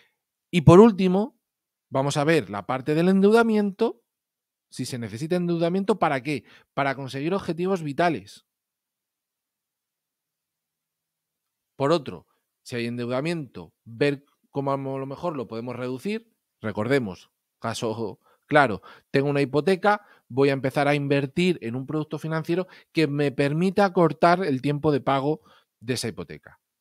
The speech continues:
Y por último, las inversiones. Es la parte que se divide en dos. Inversión para conseguir objetivos vitales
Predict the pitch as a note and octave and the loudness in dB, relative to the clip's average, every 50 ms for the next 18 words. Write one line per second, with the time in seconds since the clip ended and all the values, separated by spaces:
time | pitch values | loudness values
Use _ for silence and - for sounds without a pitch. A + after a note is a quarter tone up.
0 | _ _ - G3 E3 G3 G#3 A3+ A#3+ A#3 A#3+ B3 A#3 A#3 A#3+ A#3 - _ _ _ | _ _ -4 -2 6 6 8 8 8 4 2 0 0 0 -2 -2 -4 _ _ _
1 | _ _ _ _ _ _ _ _ _ _ _ _ _ _ _ - B2+ B2+ A#2 - | _ _ _ _ _ _ _ _ _ _ _ _ _ _ _ -4 -2 -2 0 -2
2 | C#3+ B2+ A#2+ A#2 - - C#3+ B2+ G2 E2+ F2+ F2+ - - - _ _ _ _ _ | -2 0 0 -2 -2 -2 -2 -2 -4 -6 -10 -16 -18 -20 -20 _ _ _ _ _
3 | _ _ _ _ _ _ _ _ _ _ _ _ _ _ _ _ _ _ - D#3 | _ _ _ _ _ _ _ _ _ _ _ _ _ _ _ _ _ _ 2 2
4 | C#3+ A#2 - - - _ _ _ _ _ _ _ _ _ _ _ _ _ _ _ | 2 2 0 -8 -12 _ _ _ _ _ _ _ _ _ _ _ _ _ _ _
5 | _ _ _ _ _ _ _ _ _ _ _ _ _ _ _ _ _ _ - B2 | _ _ _ _ _ _ _ _ _ _ _ _ _ _ _ _ _ _ -4 0
6 | C#3 C3 C3+ - G#3+ A3+ G#3+ A#3+ G#3 F#3+ E3+ - D#3+ F3+ G3 A3 G3+ F#3+ F3+ E3+ | 0 2 6 6 6 6 6 -2 -4 -4 -6 -4 -4 -4 -4 -2 -2 -2 -2 0
7 | F3+ G3 G3 D3+ A2+ - - - _ _ _ _ _ _ _ _ _ _ _ _ | 0 0 0 0 -2 -6 -16 -20 _ _ _ _ _ _ _ _ _ _ _ _
8 | _ _ _ _ _ _ _ C3 C3 C3+ C3+ B2 - - F3 E3+ D3+ A#2 G2 F2 | _ _ _ _ _ _ _ -6 -4 -2 -4 -4 0 0 2 2 2 0 -4 -10
9 | - _ _ _ _ _ _ _ - A#2+ A#2 A2 G2+ A#2 A2 G2+ B2 B2 C3+ C#3+ | -16 _ _ _ _ _ _ _ -6 -4 -4 -6 -6 -10 -10 -8 -8 -8 -6 -6
10 | C3 G#2 F2 _ _ _ _ _ _ _ _ _ _ _ _ _ _ _ _ _ | -8 -10 -12 _ _ _ _ _ _ _ _ _ _ _ _ _ _ _ _ _
11 | _ _ _ _ _ _ _ _ - G2 - - - E2+ - A2+ C3 C3+ C#3 C3+ | _ _ _ _ _ _ _ _ -14 -14 -14 -14 -16 -10 -6 -4 -2 -2 2 2
12 | F3+ F#3 F#3+ G#3+ G#3+ G#3+ A3+ A#3+ B3 - - _ | 4 8 8 8 8 8 6 2 2 -6 -16 _